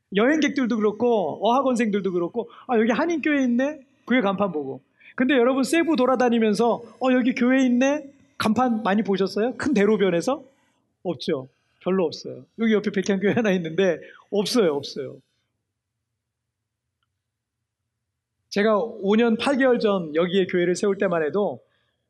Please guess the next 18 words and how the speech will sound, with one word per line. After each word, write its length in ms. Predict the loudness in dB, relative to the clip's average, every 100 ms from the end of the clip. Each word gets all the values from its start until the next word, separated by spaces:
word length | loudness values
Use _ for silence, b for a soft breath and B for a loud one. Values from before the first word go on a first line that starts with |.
| _ _
이 100 | -2
근처에는요, 580 | 0 2 2 2 2 0
이, 60 | 2
이 420 | 2 2 2 2
에어리어에, 760 | 4 2 4 2 2 2 0 -2
이 140 | -4
근처에는요, 540 | -4 -4 -4 -4 -6 -2
저 240 | 0 2
너머에, 520 | 2 2 2 2 0 -8 _ _ _ -6
예, 400 | -2 0 0 -4 -12
순복음교회 580 | -12 -6 -2 -2 0 0
하나 200 | 0 -4
있잖아요. 560 | -4 -6 -4 -4 -6 -10 _
교회 140 | 0
한 160 | 0 0
개가 180 | -2 -4
있었어요. 440 | -8 -12 -14 -18 -20 _ _ _ _ _ _ _ _ _ _ _ _
지금은 600 | -4 0 2 2 0 -2